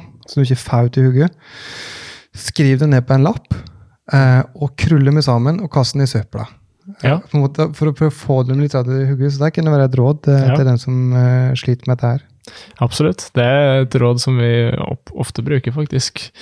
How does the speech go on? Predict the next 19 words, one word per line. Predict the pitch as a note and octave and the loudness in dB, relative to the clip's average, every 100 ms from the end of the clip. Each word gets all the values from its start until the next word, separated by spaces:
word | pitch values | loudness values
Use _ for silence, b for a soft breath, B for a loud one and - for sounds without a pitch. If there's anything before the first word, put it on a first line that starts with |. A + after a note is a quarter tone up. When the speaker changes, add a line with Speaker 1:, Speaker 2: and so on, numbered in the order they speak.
| B B B B - | B B B B 0
Speaker 2:
Og | C3 B2+ B2 A#2+ B2+ | 2 4 4 2 2
Speaker 1:
Ja. | C3+ | 0
Speaker 2:
sk-, | - - | -2 -4
skriv | - D#3 D3 | -2 2 2
ned, | B2 C3 C#3 C#3+ C#3 D3 D3+ - F#3 G3 G#3 | 2 2 2 2 0 -2 -4 -6 -8 -10 -10
hvis | D#3 | -6
du | - C3+ | -2 0
merker | C3+ C3 A#2+ | 2 2 0
at | |
du | B2 | 0
tenker | C#3 B2+ | 0 0
på | - C3 | 0 0
mye, | D3 | 2
skriv | C#3+ - D3 C#3+ | 0 0 2 2
det | C3 | 2
ned | C3 B2+ | 2 2
på | C3 | 0
et | C3 | 0
ark. | C3 C3+ - - - | 0 -2 -4 -16 -18